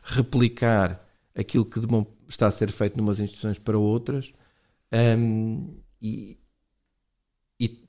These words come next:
e, sobretudo, apostar numa lógica de, eh, prevenção e promoção da saúde mental.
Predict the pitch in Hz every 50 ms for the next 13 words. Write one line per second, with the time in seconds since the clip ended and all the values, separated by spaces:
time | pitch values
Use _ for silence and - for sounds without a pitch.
0 | _ _ - 131 117 - - 135 120 - - 147 131 131 139 127 120 123 - -
1 | - - - 123 113 113 117 117 120 117 113 113 110 110 117 113 113 - - 117
2 | 110 117 110 110 113 120 123 120 - - _ _ _ _ _ _ _ _ _ -
3 | 117 110 107 104 110 110 - - _ - 120 120 107 117 113 107 104 - - 120
4 | 113 117 123 120 120 - 127 117 117 110 - - 117 113 110 104 - - 104 95
5 | 101 95 92 92 - 87 80 76